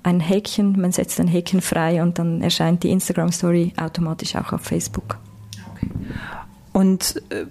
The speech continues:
Speaker 2: bei Facebook habe ich die Möglichkeit zu posten oder eine Story zu machen. Also nochmal, wenn ich auf, äh, Facebook meinen Post als Story markiere, ist er weg und ansonsten bleibt er für die Ewigkeit sichtbar.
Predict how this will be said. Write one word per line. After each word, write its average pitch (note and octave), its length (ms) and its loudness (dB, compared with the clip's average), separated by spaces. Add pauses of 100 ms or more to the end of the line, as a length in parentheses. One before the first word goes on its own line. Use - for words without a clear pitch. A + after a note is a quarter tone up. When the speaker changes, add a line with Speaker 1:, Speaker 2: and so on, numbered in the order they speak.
Speaker 2:
bei F#3+ 100 2
Facebook G#3+ 420 0
habe C4+ 100 2
ich - 60 -18
die B3 80 2
Möglichkeit A#3 420 0
zu F#3+ 100 -2
posten F#3 460 0
oder G#3 180 2
eine D4 140 4
Story C4 300 2
zu C4 120 -2
machen. A#3+ 300 4
Also F#3 160 2
nochmal, G#3+ 480 4
wenn F#3 220 0
ich G3 140 0
auf, - 200 -4
äh, F3 580 2
Facebook G3 480 -2
meinen F3 360 2
Post G3+ 380 0
als E3+ 220 0
Story F3+ 360 2
markiere, A#3 500 2
ist - 160 0
er F3 120 2 (260)
weg - 360 -2
und G#3 180 0
ansonsten G3 600 2
bleibt F3 340 0
er F3 140 2
für F3 160 -2
die E3+ 140 -2
Ewigkeit E3+ 600 -2
sichtbar. - 600 -4